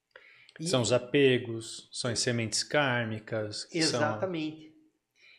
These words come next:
Speaker 1: Então, tudo aquilo que surge, surge porque tá ali. E não é, não é que você foi parar num determinado lugar e aquelas coisas estão acontecendo.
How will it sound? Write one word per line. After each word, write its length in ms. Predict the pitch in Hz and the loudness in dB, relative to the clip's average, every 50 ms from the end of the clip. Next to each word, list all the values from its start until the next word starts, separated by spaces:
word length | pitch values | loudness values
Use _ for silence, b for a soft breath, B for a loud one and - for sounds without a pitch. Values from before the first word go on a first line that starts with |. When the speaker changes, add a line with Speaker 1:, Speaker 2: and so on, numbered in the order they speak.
| b - | b -10
Speaker 1:
Então, 400 | 156 147 214 220 202 - - - | -2 2 2 2 2 0 -4 -4
tudo 200 | - 285 269 269 | -4 0 0 0
aquilo 380 | 233 - - 220 202 180 160 - | 0 0 -2 -2 -2 -2 -4 -6
que 160 | - 160 139 | -8 -10 -12
surge, 800 | - - - - - 254 269 285 247 185 135 - 147 147 139 - | -10 -10 -12 -8 -4 -2 -2 0 0 -2 -4 -6 -8 -10 -10 -10
surge 480 | - - - - 254 269 262 247 254 | -12 -12 -10 -6 -6 -4 -4 -4 -6
porque 240 | 254 - - - 233 | -8 -10 -14 -16 -16
tá 180 | 226 - 240 226 | -12 -10 -8 -6
ali. 480 | 214 202 202 208 208 185 139 135 139 151 | -6 -6 -6 -6 -8 -8 -10 -12 -10 -8
E 80 | 180 | -6
não 200 | 190 208 214 233 | -4 -4 -4 -2
é, 280 | 254 269 247 - - 196 | -4 -6 -6 -8 -8 -6
não 200 | 185 190 208 220 | -2 -2 -2 -2
é 80 | 240 240 | -2 -6
que 120 | - - | -8 -8
você 320 | 208 214 196 - - 202 | -6 -6 -6 -4 -4 -4
foi 300 | 190 - - 190 175 180 | -4 -2 -2 -4 -4 -2
parar 400 | - 180 175 165 175 185 208 214 | -2 -2 0 2 2 2 2 2
num 220 | 202 190 175 175 165 | 0 -2 -4 -2 -2
determinado 840 | 156 156 156 156 156 151 147 147 147 143 147 147 147 143 139 139 | 0 -2 -2 -2 -4 -4 -4 -4 -6 -4 -2 -2 -2 -2 -4 -6
lugar 480 | 139 139 135 135 147 175 190 208 202 214 | -8 -10 -8 -4 -2 -2 -2 -2 -2 -2
e 40 | 202 | -4
aquelas 360 | 202 - 196 185 180 165 - | -4 -4 -6 -6 -6 -8 -8
coisas 380 | - - 165 156 147 143 - | -8 -6 -4 -4 -6 -6 -10
estão 180 | - - 156 147 | -10 -8 -8 -8
acontecendo. 720 | 135 139 147 143 131 - 135 - - - 139 120 117 123 | -8 -8 -10 -10 -8 -10 -10 -10 -10 -10 -10 -10 -12 -14